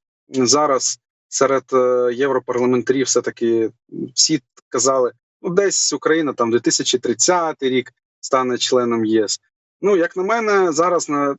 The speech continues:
конкретних європарламентарів буде, а, с-, у них буде завдання провести реформи,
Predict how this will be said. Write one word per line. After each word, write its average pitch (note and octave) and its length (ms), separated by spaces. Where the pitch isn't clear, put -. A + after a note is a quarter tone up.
конкретних E3+ 560
європарламентарів D#3 880
буде, C#3 540
а, B2 640
с-, - 240
у - 260
них D3 140
буде C#3+ 180
завдання D#3 680
провести E3 360
реформи, D3+ 540